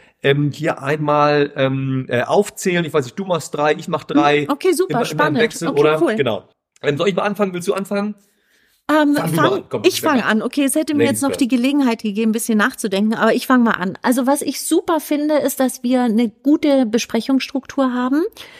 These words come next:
Speaker 2: dass wir eben echt überlegen, wer bespricht sich mit wem, wie oft und wie lange,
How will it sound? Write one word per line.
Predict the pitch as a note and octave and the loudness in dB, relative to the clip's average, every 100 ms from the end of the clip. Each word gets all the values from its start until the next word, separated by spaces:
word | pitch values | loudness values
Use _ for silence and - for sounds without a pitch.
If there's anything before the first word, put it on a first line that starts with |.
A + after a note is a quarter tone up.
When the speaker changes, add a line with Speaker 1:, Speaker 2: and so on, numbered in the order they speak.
| - - | -6 0
Speaker 2:
dass | B3+ - | 0 2
wir | E3+ | 0
eben | G#3 | 0
echt | A3+ C4 B3+ - | 0 0 0 0
überlegen, | C4 B3+ B3 A#3+ B3 B3+ | 0 2 0 2 4 4
wer | G3+ A#3+ A#3+ | 0 -2 0
bespricht | A#3+ - B3+ - | -2 -2 -4 -4
sich | A#3 A3+ | -4 -2
mit | G3+ | -2
wem, | G#3 A#3+ B3+ | 0 4 4
wie | A3 - | 4 0
oft | E3 B3 - - | 0 -2 -4 0
und | G#3+ G#3 | 2 2
wie | G3+ | 0
lange, | F#3+ F#3+ G#3 | -2 -2 -2